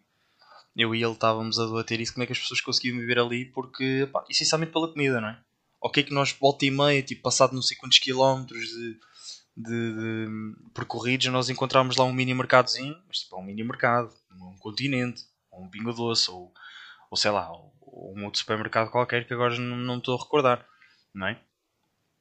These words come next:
Onde tem tudo, não, que ele tem algumas coisinhas, não tem absolutamente tudo, não é?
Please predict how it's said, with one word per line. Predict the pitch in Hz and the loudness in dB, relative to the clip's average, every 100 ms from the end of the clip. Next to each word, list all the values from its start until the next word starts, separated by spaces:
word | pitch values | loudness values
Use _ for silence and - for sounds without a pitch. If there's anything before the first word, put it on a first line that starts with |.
| - - | -20 -6
Onde | 120 117 | -4 0
tem | 135 147 | 0 2
tudo, | 170 135 | 2 0
não, | 175 139 | -2 -6
que | - | -8
ele | 98 | -10
tem | 101 | -6
algumas | 104 110 113 113 | -4 -4 0 0
coisinhas, | 156 151 131 117 101 | 2 2 2 -2 -4
não | 98 | -8
tem | 104 104 | -12 -8
absolutamente | - - 117 110 113 - | -6 -6 -6 -8 -6 -6
tudo, | 120 117 110 | -4 -6 -6
não | 104 | -8
é? | 101 | -8